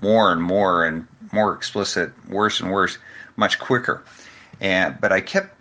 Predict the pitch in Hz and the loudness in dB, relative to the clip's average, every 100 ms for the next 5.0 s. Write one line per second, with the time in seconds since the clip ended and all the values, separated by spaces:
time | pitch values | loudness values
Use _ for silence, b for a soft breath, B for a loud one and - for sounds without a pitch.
0 | _ _ _ - 101 117 160 196 117 85 | _ _ _ -4 0 2 2 4 2 0
1 | 95 107 - 98 - 107 110 90 - - | -4 -10 -8 -6 -2 -2 -2 -6 -8 0
2 | 135 95 80 85 87 - 131 - 117 107 | 2 2 0 -4 -4 -6 -6 -2 -2 -2
3 | 104 - 107 107 101 104 - 85 80 B | -4 0 2 4 6 4 2 -2 -2 B
4 | B B B - 82 80 87 98 98 - | B B B -4 -2 0 0 2 2 0